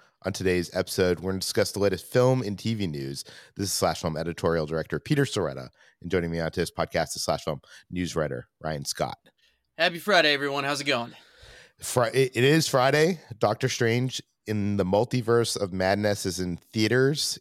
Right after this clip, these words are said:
Speaker 1: and we have both seen it. Uh, n-, you know, don't wanna spoil anything for anybody out there who hasn't had a chance to see it because it's only been out for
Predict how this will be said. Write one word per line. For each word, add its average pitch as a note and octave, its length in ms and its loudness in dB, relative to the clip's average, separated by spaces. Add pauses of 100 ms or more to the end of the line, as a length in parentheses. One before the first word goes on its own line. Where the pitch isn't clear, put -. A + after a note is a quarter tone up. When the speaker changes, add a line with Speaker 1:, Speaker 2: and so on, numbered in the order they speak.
Speaker 1:
and F#2+ 540 -2
we A#2+ 120 2
have C3+ 120 0
both A#2 220 2
seen C#3+ 300 -2
it. D#2+ 360 -6 (500)
Uh, F2+ 280 2
n-, F#2 80 -8 (100)
you G#2 200 -8
know, E2 140 -2
don't A#2 160 0
wanna B2 140 2
spoil B2 380 2
anything A#2+ 280 -2
for A2 160 0
anybody G#2+ 400 2
out G2+ 120 2
there G2+ 120 4
who F2 160 -6
hasn't G2+ 400 0
had F#2+ 140 -2
a F2 40 -6
chance F2+ 260 -2
to F#2 40 -8
see - 160 -2
it F#2 140 4
because - 160 -10
it's - 120 -8
only D#2+ 180 -4
been E2 140 -2
out E2 200 -2
for D#2+ 260 -4